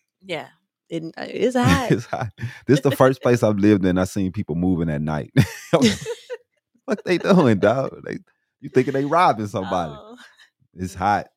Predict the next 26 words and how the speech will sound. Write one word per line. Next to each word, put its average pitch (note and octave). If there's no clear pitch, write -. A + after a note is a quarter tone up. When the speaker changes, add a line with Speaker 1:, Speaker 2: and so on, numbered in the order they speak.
Speaker 3:
<laughs> -
We C#3+
Speaker 1:
It -
makes B2
Speaker 3:
moving G2
at F2+
Speaker 1:
sense, F#2+
Speaker 3:
night. G#2
Speaker 1:
though. E2
It F2
Speaker 3:
Yeah. G#2+
Speaker 2:
It G3+
Speaker 1:
makes A3+
Speaker 2:
does. G#3+
Speaker 1:
sense. F#3
Speaker 2:
When G3+
the G3+
sun G3+
go G3
down, G3+
that's G#3
Speaker 1:
Yeah. -
Speaker 2:
when G3
you G3+
wanna F#3
Speaker 3:
Right. G2+